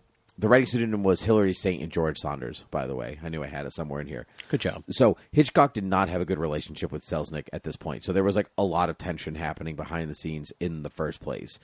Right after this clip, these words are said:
Speaker 1: And Hitchcock even said, like, "I can control him during pre and post produ-, I, pre-production and production. Like, I'll,
Speaker 2: Right.
Speaker 1: like, I can do my thing." Like, he would be like,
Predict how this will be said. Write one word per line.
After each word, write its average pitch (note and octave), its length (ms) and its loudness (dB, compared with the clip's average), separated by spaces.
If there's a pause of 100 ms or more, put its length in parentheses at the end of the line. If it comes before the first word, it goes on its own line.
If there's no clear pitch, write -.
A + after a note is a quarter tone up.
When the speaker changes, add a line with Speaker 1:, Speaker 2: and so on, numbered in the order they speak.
(300)
Speaker 1:
And F#2 100 0
Hitchcock G2+ 400 2
even F2 200 0
said, F2 200 0
like, D2+ 220 -4 (420)
"I G#2 140 2
can G#2+ 180 -2
control F2+ 500 2
him E2 140 -2
during D#2 560 -2 (360)
pre E2+ 240 -2
and D2+ 120 -8
post D2+ 300 -6
produ-, D2 220 -10
I, F2+ 160 -2 (200)
pre-production D#2+ 600 -4
and C#2 100 -8
production. A#1 560 -10 (140)
Like, E2 260 -2
I'll, D#2+ 160 -2
Speaker 2:
Right. F2+ 260 0
Speaker 1:
like, D#2+ 200 -4
I F2 100 -2
can F2 140 -4
do E2+ 120 -2
my D2 120 -8
thing." D2 240 -8
Like, D#2+ 140 -8
he G#2 120 0
would F#2 140 0
be E2+ 100 -2
like, E2+ 180 -4